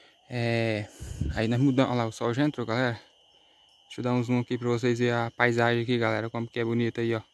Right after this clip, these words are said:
O sol lá tá, começa, já tá acabando de, de entrar lá, né? Tô até meio cansado, galera, tô falando meio baixo aqui.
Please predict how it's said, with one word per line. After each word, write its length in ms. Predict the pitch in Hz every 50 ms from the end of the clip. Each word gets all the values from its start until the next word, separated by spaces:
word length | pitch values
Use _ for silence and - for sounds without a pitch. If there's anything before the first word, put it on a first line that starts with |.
| _ _ _ _ _ _ _ _ _ _ _ -
O 20 | -
sol 280 | - - 120 120 120
lá 140 | 120 127 131
tá, 460 | - _ - 151 156 170 180 185 185 - - - - _ _ _ _ _ _ _ _ _ _ _ _ _ _ _ _ _ _ _ _ _ _ _
começa, 340 | - 139 143 139 - - - -
já 120 | 135 139
tá 360 | 135 - - 139 147 185 180 170
acabando 460 | 165 - - 151 151 160 165 180 190
de, 180 | 202 190 180
de 120 | 165 170 185
entrar 340 | 185 175 160 143 151 143 135
lá, 180 | 123 117 117
né? 160 | 117 127 131 - - - - - _ _ _ _ _ _ _ _ - _ _ _ _ _ _ _ _
Tô 80 | -
até 100 | 120 -
meio 160 | 123 139 143
cansado, 400 | - - 131 - - - 131 139 139
galera, 260 | 120 107 107 107 104
tô 120 | - - 120
falando 260 | - 120 120 123 120
meio 160 | 120 120 117
baixo 260 | 120 110 110 110 -
aqui. 260 | 123 - - 120 131